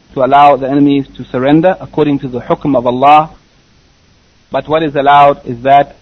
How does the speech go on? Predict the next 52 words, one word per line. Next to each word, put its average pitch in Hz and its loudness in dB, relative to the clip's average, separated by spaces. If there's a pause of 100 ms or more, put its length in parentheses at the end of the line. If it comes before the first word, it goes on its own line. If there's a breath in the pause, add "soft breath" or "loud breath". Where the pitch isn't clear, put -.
(120)
they 135 -6
should 139 -10
be 139 -4
allowed 151 2
to 151 -12
surrender 180 -4
according 160 -8
to 151 -12
the 139 -4
ruling 185 -2 (200)
or 135 -8
the 135 -8
judgment 165 -6
of 139 -10
the 139 -8
Muslim 143 -10
ruler, 135 -6
that 135 -14
he 202 -10
will 196 0
make 165 -8
a 143 -4
ruling 139 -4 (640)
or 139 -4
he 170 -4
will 165 -4
make 147 -6
a 131 -6
judgment, 143 -6
and 131 -6
they 143 -2
may 143 0
surrender 139 -2
according 139 -2
to 135 -8
his 131 -10
judgment 147 -8
if 147 -16
they 139 -6
will. 123 -4 (1400 loud breath)
What 170 -4
is 160 -2
the 151 -6
relationship 151 -2
of 131 -6
this 143 -6
chapter 147 -2
to 131 -10
the 123 -10
subject 143 -6
of 127 -10
At-Tawheed? 151 -6